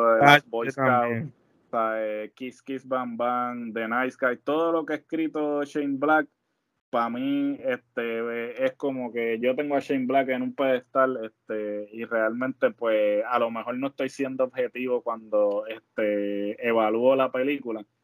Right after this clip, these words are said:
Speaker 1: pero no está mala, pero la tengo que poner en quinto lugar porque ciertamente si la ponemos en comparación a las otras de la franquicia, pues es la, la más débil de todas,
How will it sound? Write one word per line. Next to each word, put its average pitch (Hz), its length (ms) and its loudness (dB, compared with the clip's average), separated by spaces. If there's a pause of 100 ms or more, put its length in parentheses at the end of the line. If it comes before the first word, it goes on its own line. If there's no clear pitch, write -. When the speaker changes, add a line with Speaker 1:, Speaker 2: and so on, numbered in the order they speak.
(360)
Speaker 1:
pero 117 680 -2
no 131 140 -2
está 170 240 0
mala, 147 500 -2 (160)
pero 156 360 -6 (220)
la 117 140 -8
tengo 127 240 -12
que 135 120 -6
poner 131 300 -10
en 127 100 -14
quinto 127 340 -2
lugar 131 300 0
porque 117 260 -4
ciertamente 131 800 -2
si 110 180 -8
la 107 340 2
ponemos 113 440 -6
en 139 80 -4
comparación 123 640 2
a 131 80 -2
las 123 160 2
otras 123 300 -2
de 123 80 2
la 123 120 4
franquicia, 127 560 -4 (100)
pues 110 220 -2
es 131 100 4
la, 110 480 -2 (520)
la 117 160 0
más 127 260 -2
débil 120 360 0
de 107 160 -6
todas, 113 400 -4